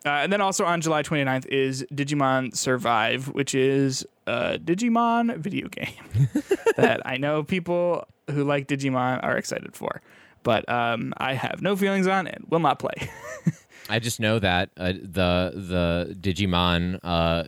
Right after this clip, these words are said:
Speaker 2: are digital monsters and they are the champions.
Speaker 1: Uh, see, I don't even, like, I know one of 'em looks like Charmander.
Speaker 2: Except he's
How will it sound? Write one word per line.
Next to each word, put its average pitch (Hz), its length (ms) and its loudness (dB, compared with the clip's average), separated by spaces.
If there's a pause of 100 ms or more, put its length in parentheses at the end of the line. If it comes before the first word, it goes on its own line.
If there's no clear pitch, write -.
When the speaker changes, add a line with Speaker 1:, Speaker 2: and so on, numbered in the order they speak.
Speaker 2:
are 87 260 -2
digital 90 500 -2
monsters 85 800 0
and 82 160 0
they 78 80 2
are 78 120 2
the 76 120 -6
champions. 127 640 -2 (2250)
Speaker 1:
Uh, - 140 -2
see, - 220 -4
I 208 60 -2
don't 214 120 -4
even, 190 200 -2
like, 156 220 -4
I 175 80 0
know 185 180 0
one 170 240 -2
of 165 80 -2
'em 160 180 0
looks 147 220 -2
like 131 160 0
Charmander. 120 600 -4 (840)
Speaker 2:
Except 98 380 -2
he's 82 320 -6